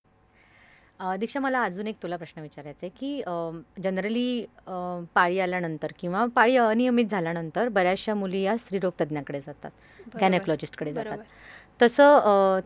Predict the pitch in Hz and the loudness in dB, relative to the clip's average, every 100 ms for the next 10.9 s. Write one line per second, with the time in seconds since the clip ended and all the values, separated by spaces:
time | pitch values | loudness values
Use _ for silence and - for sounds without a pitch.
0 | - 277 233 208 180 175 170 160 190 180 | 2 4 4 4 2 4 2 0 -4 0
1 | 180 180 196 185 196 190 180 185 170 175 | 0 0 0 2 4 4 2 0 0 -2
2 | 170 170 170 170 170 160 165 160 160 151 | 0 -2 -2 -4 -4 -2 -2 -2 -4 -4
3 | 156 - - _ 180 170 170 160 151 151 | -6 -10 -20 _ -4 -2 0 -2 -2 -6
4 | - - _ - 233 269 269 240 262 254 | -8 -20 _ 6 8 10 8 6 6 6
5 | 214 214 220 208 220 - 202 190 160 165 | 4 4 2 2 0 0 2 2 0 -2
6 | - 175 170 160 156 151 147 180 175 185 | -4 -4 -4 -4 -6 -6 -6 -2 0 -2
7 | 185 - _ - 196 175 170 196 208 226 | -4 -18 _ -4 -2 0 2 2 2 0
8 | 226 214 202 202 202 202 202 175 - - | 0 0 -2 -4 -4 -4 -4 -6 -6 -8
9 | 180 175 165 180 180 180 180 175 185 190 | -2 0 2 2 0 -2 -4 -6 -4 -4
10 | 196 190 240 226 156 - 147 143 160 | -2 4 4 4 2 -4 -10 -12 -16